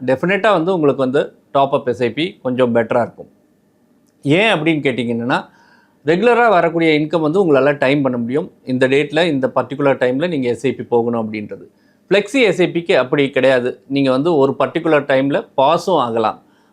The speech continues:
மார்க்கெட் எப்பப்பெல்லாம் விழுதோ அந்த நேரத்துல தான் நீங்க அதிகமான எஸ் ஐ பி, அதிகமான அமௌண்ட் போக போகுது, அதனால கொஞ்சம் டைமிங் ஃபேக்டர் அதுல இன்வால்வ் ஆகியிருக்கு. அதனால ஃப்ளெக்ஸி எஸ் ஐ பி-யை நீங்க கொஞ்சம், அஹ், பெட்டரா வந்து டைம் பண்ண முடியும்.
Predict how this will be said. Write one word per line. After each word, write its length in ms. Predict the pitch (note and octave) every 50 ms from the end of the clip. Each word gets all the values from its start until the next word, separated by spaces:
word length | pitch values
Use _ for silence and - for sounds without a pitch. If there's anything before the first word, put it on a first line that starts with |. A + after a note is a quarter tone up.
| _ _ B2
மார்க்கெட் 480 | B2 D3 E3+ G3 G3 A#3 G#3 F#3 D#3+ C#3
எப்பப்பெல்லாம் 460 | - G3+ F3 E3+ - F#3 G3 G3 E3
விழுதோ 400 | D3 D#3 E3 D#3 D3 E3+ G3+ - -
அந்த 260 | C3+ C#3 D#3+ F#3+ G3
நேரத்துல 340 | F#3 F3 E3+ E3 F3 E3+ D#3+
தான் 160 | E3+ F3+ F#3
நீங்க 420 | E3+ D3 C#3 C#3 D#3 F#3 - - -
அதிகமான 540 | - B2+ C3 D3+ D#3+ E3 D#3+ D#3+ D#3 D3+ C#3+
எஸ் 260 | C3 B2 A#2 - C#3
ஐ 60 | C3
பி, 320 | C3 - E3+ A3 B3+ - _ _
அதிகமான 640 | - - C3 C#3+ D#3+ E3+ D#3+ E3 D#3 D3+ D3+ C3+ C3+
அமௌண்ட் 540 | - - - - B2 C3+ D3+ D3+ D3+ C3+
போக 280 | A#2 - B2+ B2 B2 B2+
போகுது, 340 | A2 A2+ A2+ A2 A2 - - _ _ _ _ _ _ _
அதனால 420 | _ - G3 G#3 G3 F#3 F#3 A3 A3
கொஞ்சம் 300 | - G3+ G#3 G#3 G#3+ F3
டைமிங் 360 | - E3 F3+ G#3 A3+ G#3+ F3
ஃபேக்டர் 320 | - D3+ C3+ - - F3+
அதுல 400 | E3 C3+ B2 B2+ C#3+ F#3+ C#4 - - _ _ _ _ _ _ _ _ -
இன்வால்வ் 460 | D3 F#3 G#3+ A3+ A3+ G#3+ F#3 C#3+ B2 A#2
ஆகியிருக்கு. 380 | A2+ A2 G#2+ G#2 - - G2 - - _ _ _ _ _ _
அதனால 360 | - - G#3+ F#3 F3+ F#3 A3
ஃப்ளெக்ஸி 260 | - G#3 G3+ G3 G3+
எஸ் 280 | - B3+ A3 F3+ - F3+
ஐ 100 | D3+ C#3
பி-யை 160 | D#3 A3 D4
நீங்க 220 | B3+ A3 G3 F3+
கொஞ்சம், 440 | E3+ F#3 F3+ F3+ G3 A3+ D4+ - - _ _ _ _ _ _ _ _ _
அஹ், 420 | - C#3+ C#3+ C#3 C3+ C3 G#2+ - - - - _ _ _ _ - D3+ D3+
பெட்டரா 360 | F#3 G3+ G3 G#3 C4 B3+ A3+
வந்து 280 | F#3 E3 E3+ G3 B3 A#3
டைம் 220 | - D3+ C#3+ D3 C3+
பண்ண 160 | - A#2 A2+
முடியும். 280 | G#2+ G2 G2 F#2+ F2+